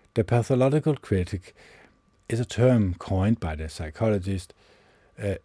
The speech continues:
Eugene Sagan to describe the negative inner voice that attacks and judges us.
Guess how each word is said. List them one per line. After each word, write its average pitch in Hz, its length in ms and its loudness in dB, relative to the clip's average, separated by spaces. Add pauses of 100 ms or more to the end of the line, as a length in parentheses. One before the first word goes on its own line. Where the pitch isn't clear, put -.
Eugene 110 500 2
Sagan 87 540 -4
to - 100 -8
describe 98 400 -2
the 104 80 -2
negative 107 400 -2
inner 85 220 -4
voice 101 400 2 (220)
that 98 120 -6
attacks 123 480 -4
and 120 160 -2
judges 85 400 -6
us. 76 220 -12